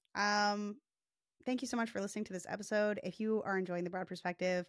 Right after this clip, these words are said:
please leave me a rating or a review. I love it so much. It makes me so happy. I, I didn't mean for that please to sound so desperate, but, uh, in, in the nature of Harley Quinn, I,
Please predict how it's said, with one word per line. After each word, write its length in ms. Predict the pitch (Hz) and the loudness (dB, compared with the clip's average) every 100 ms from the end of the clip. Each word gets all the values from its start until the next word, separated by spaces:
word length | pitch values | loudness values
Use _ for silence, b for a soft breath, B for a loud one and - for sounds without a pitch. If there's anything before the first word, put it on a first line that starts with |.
| b b b b b b - | b b b b b b -10
please 720 | - 269 294 269 262 254 240 247 _ - | 2 6 8 8 8 6 4 -2 _ 2
leave 200 | 226 254 | 4 6
me 120 | 233 | 6
a 80 | 202 | 6
rating 540 | 214 254 247 240 240 226 | 6 6 6 4 0 -2
or 160 | 214 220 | 0 2
a 100 | 214 | 2
review. 520 | 190 214 233 226 226 233 - | 0 4 6 6 4 -2 -16
I 140 | - | -8
love 100 | 277 | -4
it 100 | 311 | -2
so 200 | - 320 | 2 6
much. 300 | 311 320 277 | 6 6 2
It 80 | 285 | 0
makes 180 | 320 294 | 0 -2
me 60 | |
so 160 | - 269 | 0 0
happy. 440 | 285 285 202 185 - | 0 0 0 -2 -2
I, 260 | 202 214 - | 0 0 -2
I 80 | 214 | -2
didn't 180 | 254 | 0
mean 140 | 254 226 | 2 0
for 80 | 214 | -2
that 120 | 180 | -2
please 200 | 185 180 | -4 -4
to 60 | |
sound 180 | 170 180 | -6 -6
so 80 | 180 | -4
desperate, 420 | 175 175 - - | -4 -4 -6 -6
but, 220 | - - - b b b b b _ - | -2 -4 -4 b b b b b _ -12
uh, 200 | - - | -12 -6
in, 180 | 226 247 | 0 0
in 440 | - 254 262 247 226 | 2 2 4 2 0
the 80 | 240 | 2
nature 320 | 254 254 214 | 2 2 0
of 80 | 185 | 2
Harley 220 | 190 175 | 2 0
Quinn, 460 | - 190 180 175 - | 0 0 0 -4 -2
I, 180 | 185 | 0